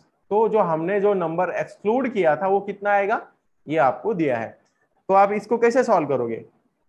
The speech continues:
आप क्या करोगे? इन दोनों का, अभी ये पांच नंबर का आपको एवरेज दिया है तो इनका सम निकालोगे। फिर एक नंबर करने के बाद,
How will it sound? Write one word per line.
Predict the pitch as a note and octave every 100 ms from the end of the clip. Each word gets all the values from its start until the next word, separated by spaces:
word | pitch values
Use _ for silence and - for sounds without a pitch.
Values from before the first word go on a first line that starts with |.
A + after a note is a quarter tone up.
| -
आप | D#3 -
क्या | G#3
करोगे? | G#3 G#3+ G#3 A3+ B3+ - -
इन | E3+ F#3+
दोनों | F#3 G3
का, | G#3
अभी | F#3 F3 G#3
ये | A3
पांच | A3 F#3 F#3+
नंबर | G#3 G#3 G#3+
का | G#3
आपको | G3+ G#3 F#3+
एवरेज | F3 F#3+ G3
दिया | G3 G3+
है | A3 A3+ _ _ _ _
तो | E3+
इनका | F3 F3 G3
सम | G3 G3
निकालोगे। | G3 F#3+ G3 G3 F#3+ G#3+ - - _ _ _ _ _ _
फिर | A#3+ C4
एक | - G#3 C4
नंबर | B3+ A#3+ A#3 A#3+
करने | A#3 G3+ G3+
के | G3+ G#3+
बाद, | D#3+ F3+ G3 G3